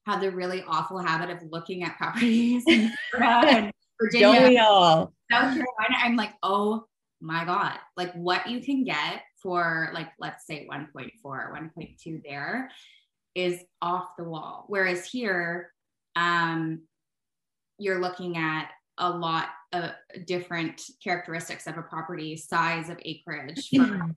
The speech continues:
Speaker 1: same amount of money. So if I were to say to you, if I'm, just so that the people listening from, maybe that aren't from around here, understand kind of our pricing right now, if I want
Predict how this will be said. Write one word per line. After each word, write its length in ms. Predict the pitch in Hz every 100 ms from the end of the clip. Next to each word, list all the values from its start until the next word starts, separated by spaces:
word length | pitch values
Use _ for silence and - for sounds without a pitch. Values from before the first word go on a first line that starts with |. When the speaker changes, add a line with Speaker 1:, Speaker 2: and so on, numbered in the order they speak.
| _
Speaker 1:
same 100 | 170 160
amount 260 | 156 151
of 100 | 160
money. 320 | 165 147 139
So 160 | 175 180
if 60 | 180
I 200 | 175 190
were 100 | 220
to 100 | 226
say 220 | 226 175
to 60 | 170
you, 160 | 170
if 80 | 165
I'm, 280 | 202 214 226 - _ _
just 180 | 254 247
so 140 | 277 269
that 180 | 269
the 80 | 226
people 320 | 226 220 214
listening 600 | 196 190 - 196 190 190 190
from, 340 | 180 175 175
maybe 220 | 190 190
that 120 | 180
aren't 220 | 175 170 -
from 140 | 175
around 260 | 160 165 170
here, 180 | 165 -
understand 760 | 180 180 175 - 165 170 175 175
kind 140 | 170
of 60 | 165
our 180 | 151 -
pricing 480 | 160 175 185 175 170
right 260 | 156 147
now, 460 | 165 185 165 156 175
if 80 | 180
I 140 | 185 196
want 320 | 196 190 185